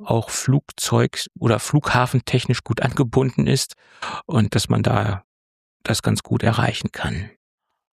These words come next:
Ja. Und ich denke auch, wenn einige Entwickler Probleme haben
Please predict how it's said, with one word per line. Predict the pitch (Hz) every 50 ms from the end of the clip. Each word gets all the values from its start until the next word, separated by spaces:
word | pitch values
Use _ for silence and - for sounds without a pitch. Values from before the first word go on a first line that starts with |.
| _ _
Ja. | - 104 95 - - - - _ _ _ _ _ _ _ _ _ _ _ _
Und | _ - 147 - -
ich | - - -
denke | - 135 131 - - -
auch, | 65 67 69 - - - _ _ _ _ _
wenn | - -
einige | - 127 123 123 131 131 120 127 120 123 120 123 123 123 - - _
Entwickler | - 117 113 - 123 - - 117 110
Probleme | - 113 110 113 113 117 120 120
haben | 110 107 110 110 110 113 110 107 104 95